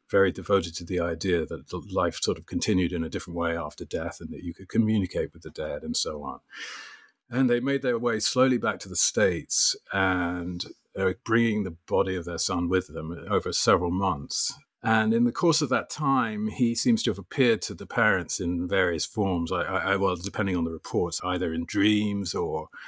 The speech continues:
via psychics and hired mediums, and given them the idea that they needed to found a university in his memory.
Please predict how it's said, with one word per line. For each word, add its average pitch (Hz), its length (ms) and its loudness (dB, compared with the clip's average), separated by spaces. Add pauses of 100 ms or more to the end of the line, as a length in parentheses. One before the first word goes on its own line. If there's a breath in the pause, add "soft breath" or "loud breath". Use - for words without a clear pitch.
(400 loud breath)
via 90 280 2
psychics 113 720 2
and 90 100 -2
hired 98 380 2
mediums, 101 840 0 (520 loud breath)
and 104 600 2
given 127 220 0
them 120 160 4
the 113 100 0
idea 101 680 2
that 92 160 -8
they 98 100 2
needed 95 260 0
to 95 100 -6
found 107 600 2
a 104 60 0
university 98 760 0
in 85 120 -2
his 87 260 -8
memory. 92 540 -2